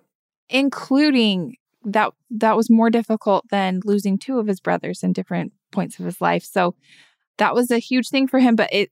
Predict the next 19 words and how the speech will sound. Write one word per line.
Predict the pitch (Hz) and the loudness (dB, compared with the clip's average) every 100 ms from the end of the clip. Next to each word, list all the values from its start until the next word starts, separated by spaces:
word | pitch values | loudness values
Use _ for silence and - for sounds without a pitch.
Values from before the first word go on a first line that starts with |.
| - | 0
it's | 220 208 208 | 0 0 -2
very | 226 269 254 | 2 2 2
similar | 233 220 208 | 2 2 0
to | 196 | 0
what | 185 | -2
you're | 196 | -4
talking | 196 190 - 196 | -2 -4 -4 -6
about, | 190 190 175 180 | -2 0 0 -2
where | 196 190 185 185 185 _ _ - | -2 0 0 0 -4 _ _ 0
all | 208 214 240 | 2 4 4
of | 247 226 | 2 0
the | 220 208 196 | 0 2 0
worldly | 185 190 196 202 196 208 202 196 208 _ _ - | 0 2 2 2 0 -2 0 -2 -4 _ _ -8
value | 185 196 220 247 254 202 185 180 180 | -4 0 4 4 2 2 0 0 -2
that | 185 175 | -2 -4
the | 185 | -6
world | 190 190 185 | -2 -2 -2
gives | - 180 185 - | -2 -2 -2 -8
on | - 190 180 180 180 | -4 -2 -2 -2 -4